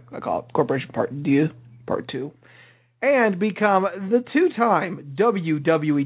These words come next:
champion this Sunday at Night of Champions. Now, of course, he's gonna have some obstacles in his way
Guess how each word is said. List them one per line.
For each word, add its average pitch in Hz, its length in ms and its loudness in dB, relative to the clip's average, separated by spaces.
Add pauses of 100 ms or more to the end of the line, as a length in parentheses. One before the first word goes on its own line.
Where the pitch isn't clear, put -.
(100)
champion 143 520 -4
this 214 240 2
Sunday 160 360 2
at 139 80 -10
Night 135 200 -6
of 135 160 -10
Champions. 165 460 -2 (420)
Now, 240 180 2
of 240 80 -4
course, 285 280 0 (280)
he's 269 160 -2
gonna 254 220 0
have 254 200 2
some 302 120 -4
obstacles 302 520 0
in 151 100 -2
his 143 140 -6
way 127 280 -10